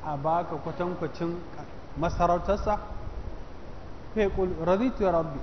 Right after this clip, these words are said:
Sai ce, "Ubangiji, na yadda, na yadda." Fa yuqalu, sai a ce, "Laka,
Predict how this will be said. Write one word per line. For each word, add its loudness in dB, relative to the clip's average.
Sai -10
ce, -4
"Ubangiji, -2
na 6
yadda, 0
na 2
yadda." -2
Fa 0
yuqalu, 6
sai 0
a -2
ce, -2
"Laka, 2